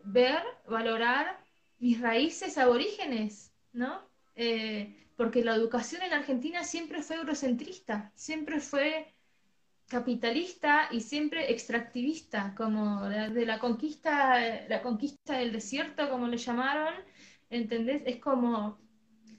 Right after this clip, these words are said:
es muy fuerte que se invisibilice completamente al aborigen, y porque es nuestro origen, como le dice la palabra, ¿no?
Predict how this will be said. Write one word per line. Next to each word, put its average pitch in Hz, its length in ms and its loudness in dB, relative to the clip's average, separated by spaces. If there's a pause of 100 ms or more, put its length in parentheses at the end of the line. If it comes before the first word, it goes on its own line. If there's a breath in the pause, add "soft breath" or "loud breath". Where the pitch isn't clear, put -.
(120)
es 277 140 -2
muy 320 180 -2
fuerte 339 500 0
que 262 80 -6
se 247 220 2
invisibilice 240 800 -2
completamente 269 1160 -4
al 220 180 0
aborigen, 226 800 -2
y 226 180 -8
porque 277 260 -10
es 277 40 -6
nuestro 285 420 -4
origen, 240 460 0
como 220 220 -2
le 220 80 -2
dice 269 240 -4
la 233 160 0
palabra, 214 480 -2
¿no? 311 220 -6